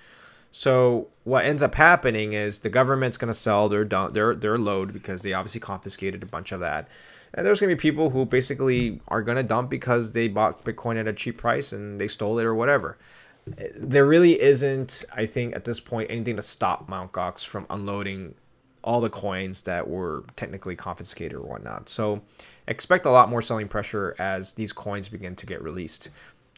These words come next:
Obviously, it, you know, that doesn't matter because they're a small player in the overall ecosystem.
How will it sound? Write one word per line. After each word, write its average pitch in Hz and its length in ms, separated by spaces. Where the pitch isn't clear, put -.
Obviously, 143 600
it, - 180
you 127 160
know, 117 140
that 131 160
doesn't 117 240
matter 107 320
because 104 460
they're 110 280
a 104 60
small 104 260
player 98 440
in 101 160
the 98 100
overall 98 360
ecosystem. 110 680